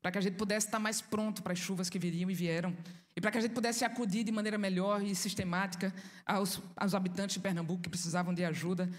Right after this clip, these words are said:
no momento em que elas chegaram. A União junto com o governo federal, nosso time fazendo projetos pra que eles pudessem ter dinheiro pra cá, colocando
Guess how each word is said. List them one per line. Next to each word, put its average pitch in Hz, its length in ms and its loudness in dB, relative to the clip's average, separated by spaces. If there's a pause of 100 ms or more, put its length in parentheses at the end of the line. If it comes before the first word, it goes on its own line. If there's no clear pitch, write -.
(160)
no 185 80 0
momento 175 260 2
em 180 80 0
que 175 80 0
elas 175 140 2
chegaram. 143 460 -2 (360)
A 185 80 4
União 208 200 4
junto 202 220 2
com 208 80 0
o 202 40 2
governo 196 260 0
federal, 190 640 2 (220)
nosso 208 260 2
time 208 220 0
fazendo 202 340 0
projetos 196 720 0 (160)
pra 190 100 0
que 185 120 0
eles 185 80 0
pudessem 196 360 0
ter 185 200 2
dinheiro 180 280 0
pra 180 160 -4
cá, 185 560 -2
colocando 208 720 2